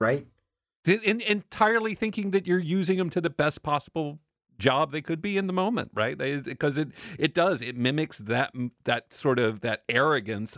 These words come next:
Speaker 2: of the Empire. It puts you, you know, if not in the mindset, and it certainly did me, um, it, it,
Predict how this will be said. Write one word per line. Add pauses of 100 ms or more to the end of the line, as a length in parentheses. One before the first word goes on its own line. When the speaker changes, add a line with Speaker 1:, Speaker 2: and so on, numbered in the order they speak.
Speaker 2:
of
the
Empire.
It
puts
you, (340)
you
know,
if
not (200)
in
the
mindset,
and
it
certainly
did
me, (340)
um,
it,
it,